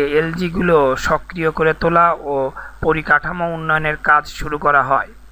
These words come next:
বিমান বাহিনীর কর্মকর্তারা জানিয়েছেন, ভারত সরকার বোয়িং সংস্থা থেকে বিশ্বের সবচেয়ে উন্নত আক্রমণকারী হেলিকপ্টার অ্যাপাচে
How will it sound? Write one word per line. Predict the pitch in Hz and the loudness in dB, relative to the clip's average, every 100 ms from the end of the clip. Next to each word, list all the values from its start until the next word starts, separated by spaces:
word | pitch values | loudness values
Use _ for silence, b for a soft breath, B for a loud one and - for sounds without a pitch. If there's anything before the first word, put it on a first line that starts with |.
| - B B B B - 120 | -20 B B B B -12 -6
বিমান | 131 135 131 | 0 0 2
বাহিনীর | 135 139 170 | -2 -2 -6
কর্মকর্তারা | 175 175 180 175 180 180 175 | -4 -4 -2 -2 -2 0 0
জানিয়েছেন, | 170 170 175 175 - 175 175 170 - 143 | 0 0 -2 -8 -6 -4 -4 -6 -12 -6
ভারত | 127 127 131 - | -2 -2 -4 -4
সরকার | 165 165 175 | -4 0 0
বোয়িং | 151 139 139 147 - | 0 -2 -2 -2 -4
সংস্থা | 170 175 - | -4 -4 -4
থেকে | 170 185 - 175 170 147 | -6 -6 -4 -2 -2 -4
বিশ্বের | 143 - - 170 - - | -8 -6 -4 -4 -4 -2
সবচেয়ে | 139 - - 165 165 156 | -2 -4 -6 -2 -2 -2
উন্নত | 147 143 143 151 143 | -2 -2 0 0 0
আক্রমণকারী | - 147 147 147 147 147 135 | -2 -10 -10 -4 -4 -4 -6
হেলিকপ্টার | 143 143 170 - - 175 170 175 B B B | -8 -4 -6 -4 2 2 2 -2 B B B
অ্যাপাচে | - 147 151 147 - | -4 0 0 -2 -6